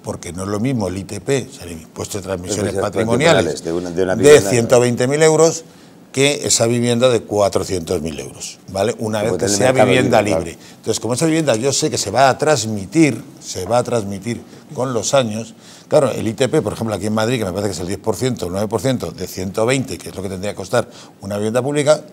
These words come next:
Speaker 1: son doce mil.
Speaker 2: Claro.
Speaker 1: Son doce mil. O ni eso,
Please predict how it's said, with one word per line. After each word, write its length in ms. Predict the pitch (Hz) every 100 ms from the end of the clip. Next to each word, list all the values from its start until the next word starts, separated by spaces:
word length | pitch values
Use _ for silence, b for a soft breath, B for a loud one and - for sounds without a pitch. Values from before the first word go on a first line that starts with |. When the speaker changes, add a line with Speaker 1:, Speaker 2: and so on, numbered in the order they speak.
| -
Speaker 1:
son 180 | - 107
doce 200 | 120 117
mil. 200 | 120 147 - - - -
Speaker 2:
Claro. 200 | 98 92
Speaker 1:
Son 240 | - 135 139
doce 200 | 101 98
mil. 140 | 80 B B B -
O 160 | 139
ni 220 | 139 139 180
eso, 280 | - 104